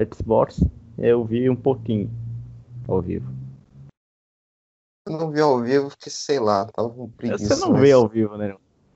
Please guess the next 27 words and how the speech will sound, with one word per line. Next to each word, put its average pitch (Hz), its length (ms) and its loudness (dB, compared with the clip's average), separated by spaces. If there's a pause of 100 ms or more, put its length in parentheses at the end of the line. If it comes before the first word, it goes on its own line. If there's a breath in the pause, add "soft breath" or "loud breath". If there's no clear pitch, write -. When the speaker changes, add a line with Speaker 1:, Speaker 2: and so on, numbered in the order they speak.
(200)
Speaker 1:
Sincero. 185 400 -8
Speaker 2:
Não 247 200 6
vejo, 247 340 6
qua-, 233 180 0
cara, 185 360 2
vou 143 100 -4
ser 165 280 -8
sincero. 135 580 0 (480)
Eu 139 100 -4
sou 165 180 0
uma 156 40 -2
pessoa 160 320 2
bizarra. 110 640 -2 (600)
Eu 156 100 6
não 175 140 2
consigo, 185 680 -2
muitas 175 380 2
vezes, 143 440 -2
me 151 120 0
prender 147 800 2
a 147 60 4
uma 143 180 4
certa 151 300 -4
pessoa 147 640 -2
por 147 140 -2
muito 147 320 -2
tempo. 110 300 -2